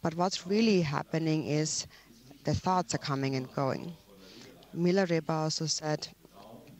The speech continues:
"When you die, um, it's your thought that dies. Uh, you think you die. And when you're sick, you think you're sick. It's your thought that's sick." Actually, the mind is not sick. The mind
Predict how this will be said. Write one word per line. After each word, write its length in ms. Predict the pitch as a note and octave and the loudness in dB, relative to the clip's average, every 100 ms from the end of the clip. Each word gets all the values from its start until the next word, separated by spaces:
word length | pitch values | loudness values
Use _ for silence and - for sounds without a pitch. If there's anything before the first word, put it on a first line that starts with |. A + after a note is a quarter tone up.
| - - - | -20 -14 -2
"When 240 | E3+ E3+ | 2 2
you 100 | E3+ E3+ | 0 0
die, 500 | D#3+ F#3 F#3 E3 F#3+ - - - _ - | 0 2 2 2 -2 -8 -20 -20 _ -4
um, 300 | E3 D#3+ D#3+ - | 0 0 -2 -4
it's 220 | - - D#3 | -4 -2 -2
your 100 | D3 | 0
thought 380 | - F3+ E3 | 2 0 0
that 200 | C#3+ C#3 - | -2 -4 -2
dies. 600 | C#3+ C#3+ - D3 - E3 F3 | 0 0 -2 -4 -4 -4 -6
Uh, 200 | - C#3+ C#3+ | -4 -2 0
you 100 | D3 | 0
think 300 | G3 G3+ D#3 | 0 0 -4
you 60 | |
die. 300 | C#3+ C#3 C#3+ D3+ - - - - - - | -2 -4 -4 -8 -14 -20 -18 -18 -20 -6
And 140 | D#3+ | -2
when 100 | D#3 | 0
you're 140 | D3+ D3 | 0 0
sick, 380 | - G3+ - - - | 0 0 -2 -10 -4
you 80 | D#3 | -2
think 320 | - G#3+ - | 0 0 0
you're 120 | C#3+ | -2
sick. 460 | - - - - - | 0 -4 -4 -8 -8
It's 160 | - | -6
your 140 | C3+ D#3 | -2 -2
thought 340 | - F3+ F#3+ | 0 0 0
that's 180 | C#3 C3+ | -2 -2
sick." 400 | - D3+ - - - - - - _ | -2 -2 -2 -10 -16 -20 -20 -20 _
Actually, 400 | - F3+ - G3 | -4 -2 0 0
the 120 | G3+ D#3+ | 0 -2
mind 640 | D#3 E3 F3 E3 F3 - | 0 0 2 0 -2 -4
is 240 | - D#3+ D#3+ | 0 0 0
not 220 | C#3+ - | -2 -4
sick. 220 | - C#3+ - | -4 -4 -2
The 80 | D3 | -6
mind 340 | D3 D3+ D3+ | 0 0 -2